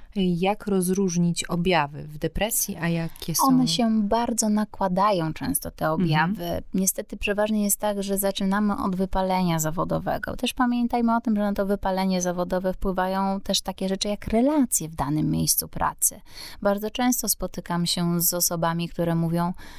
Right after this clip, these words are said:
Speaker 2: "Mój szef, moja szefowa wpływa na mnie w sposób toksyczny, tak? E, ja się jej boję, ona mnie wykorzystuje, wykorzyst-, on mnie wykorzystuje,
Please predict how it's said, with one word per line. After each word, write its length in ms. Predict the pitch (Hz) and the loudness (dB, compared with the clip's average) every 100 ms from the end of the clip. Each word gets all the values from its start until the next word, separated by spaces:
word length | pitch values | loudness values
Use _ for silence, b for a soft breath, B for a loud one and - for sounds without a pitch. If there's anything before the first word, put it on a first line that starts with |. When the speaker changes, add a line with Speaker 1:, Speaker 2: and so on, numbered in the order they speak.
| B | B
Speaker 2:
"Mój 220 | 175 180 180 | 0 2 2
szef, 400 | - 170 165 - | 0 0 0 0
moja 280 | 170 160 | 0 2
szefowa 760 | 160 175 - 170 160 165 165 165 | 0 -2 0 0 0 0 0 0
wpływa 440 | - 180 170 170 | 0 0 2 0
na 160 | 170 170 | 0 0
mnie 160 | 170 | 0
w 60 | 170 | 0
sposób 360 | - 185 - - | -2 -2 -4 -4
toksyczny, 720 | 240 - 247 220 - 170 156 | -2 2 2 0 -4 -4 -6
tak? 280 | - 208 220 - B B B - | -2 -2 -2 -6 B B B -2
E, 340 | 180 180 175 | -2 -2 -2
ja 140 | 180 | 0
się 140 | 170 208 | 0 0
jej 180 | 196 202 | 0 2
boję, 580 | 208 202 190 170 160 - - | 4 4 4 0 -2 -4 -6
ona 200 | 175 175 | -4 -2
mnie 180 | 180 180 | -2 0
wykorzystuje, 840 | 190 196 196 208 - 214 202 170 | 0 2 2 2 2 0 2 0
wykorzyst-, 520 | 175 180 185 202 202 - | -2 -2 -2 0 0 0
on 200 | 190 190 | 2 2
mnie 160 | 185 | 0
wykorzystuje, 840 | 185 190 233 190 - - 185 160 | -2 -2 -2 0 -2 -2 -4 -4